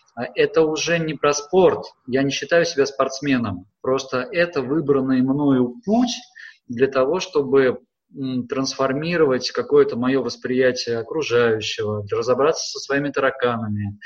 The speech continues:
получить новые инсайты. Потому что, когда я вернулся с Эльбруса, я очень четко понял свои ключевые ценности. Семья, дети, какая-то вот миссия, которую я несу, апгрейдилась личная. То есть, э,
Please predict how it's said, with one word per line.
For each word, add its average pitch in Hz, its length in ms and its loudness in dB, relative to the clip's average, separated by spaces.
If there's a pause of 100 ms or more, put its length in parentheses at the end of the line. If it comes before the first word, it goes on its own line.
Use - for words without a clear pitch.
(280)
получить 131 400 -2
новые 143 360 0
инсайты. 117 720 -2 (120)
Потому 120 160 -4
что, - 140 -10
когда 135 180 2
я 143 60 4
вернулся 143 420 2
с - 100 -4
Эльбруса, 143 460 0
я 127 80 4
очень 131 200 -2
четко - 280 -6
понял 143 260 0
свои 127 260 0
ключевые 127 440 -2
ценности. 101 640 -6 (540)
Семья, 135 600 2
дети, 123 540 0 (480)
какая-то 123 440 0
вот 117 180 -4
миссия, 139 380 0
которую 120 380 -2
я 113 60 -4
несу, 113 580 -6
апгрейдилась 110 880 2
личная. 107 540 -4 (400)
То 127 100 2
есть, 123 240 0
э, 123 200 2